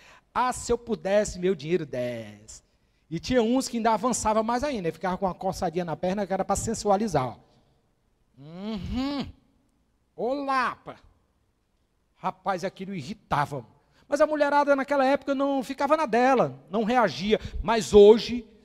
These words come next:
se o cara chegar metido a besta pra mulherada, ele leva na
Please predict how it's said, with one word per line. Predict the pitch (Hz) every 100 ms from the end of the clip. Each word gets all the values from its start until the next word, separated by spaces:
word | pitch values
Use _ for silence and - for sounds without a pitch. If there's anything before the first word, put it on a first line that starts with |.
| -
se | -
o | 208
cara | - 208 220
chegar | 214 247 170 175
metido | 180 180 - 247
a | 226
besta | 165 190 202
pra | 190
mulherada, | 185 180 160 170 180
ele | 170 151
leva | 151 180 196 208 -
na | 127 156 185